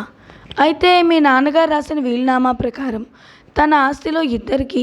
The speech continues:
సమాన హక్కు ఉంటుంది కదా, అటువంటప్పుడు నువ్వెందుకు తనతో గొడవ పడకూడదు? సమానమైన హక్కు, ఆస్తి పంచమని ఎందుకు అడగకూడదు?"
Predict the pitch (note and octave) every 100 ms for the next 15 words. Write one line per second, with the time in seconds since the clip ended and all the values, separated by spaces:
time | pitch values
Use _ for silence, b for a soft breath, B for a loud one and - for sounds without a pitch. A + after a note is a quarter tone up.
0 | C4 - C#4+ D#4 E4 C#4+ C4 C4 A#3+ A#3
1 | B3 B3+ G#3+ G3+ G3 B B B B -
2 | C4+ F4 F4+ F4 E4+ - F4 A#3+ G#3+ -
3 | D#4 - F4+ E4 D#4+ E4 C4+ B3+ C#4+ C#4
4 | C#4+ C#4 C4+ B3 B3+ B3+ _ _ b b
5 | b _ - D4 A#3 C4+ D4 D4 C#4+ A3+
6 | G#3 G3+ - A#3 - b b b - B3+
7 | D4+ C#4 D4+ D4 - C4+ B3 C4 B3 A#3+
8 | - A3+ A3 A3+ - - B3 B3+ C4 D#4
9 | D#4+ D4+ C#4 C#4+